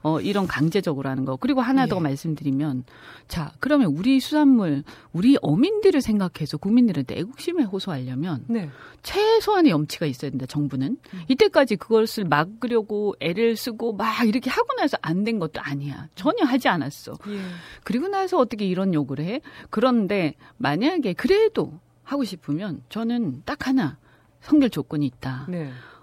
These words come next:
Speaker 1: 어, 일본산 수산물을 지금 팔 개 현에 대해서만, 어, 그 수-, 수입 금지하고
Speaker 2: 예,
Speaker 1: 있어요.
Speaker 2: 하고 있죠.
Speaker 1: 전면 금지를 해라.
Speaker 2: 어.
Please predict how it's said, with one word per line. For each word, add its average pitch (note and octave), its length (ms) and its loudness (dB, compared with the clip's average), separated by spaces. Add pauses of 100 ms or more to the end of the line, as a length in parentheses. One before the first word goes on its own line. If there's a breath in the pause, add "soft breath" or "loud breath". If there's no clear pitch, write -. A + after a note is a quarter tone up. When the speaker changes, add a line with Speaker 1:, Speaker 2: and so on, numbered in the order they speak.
(120)
Speaker 1:
어, C3+ 360 -4
일본산 C4+ 840 2
수산물을 G#3+ 540 -2
지금 F#3+ 420 -4
팔 F4 240 -4
개 D#4 140 2
현에 D4+ 280 4
대해서만, C#3+ 760 -4 (340 soft breath)
어, B2+ 220 -4
그 E3 160 -4
수-, - 100 -10 (100)
수입 - 280 -6
금지하고 D#3 360 -4
Speaker 2:
예, F3+ 100 -2
Speaker 1:
있어요. D#3 100 -6
Speaker 2:
하고 G3+ 160 -6
있죠. E3 120 0
Speaker 1:
전면 A#3 440 4
금지를 C#3+ 400 -4
해라. C3+ 260 -12 (320 loud breath)
Speaker 2:
어. D3 180 -12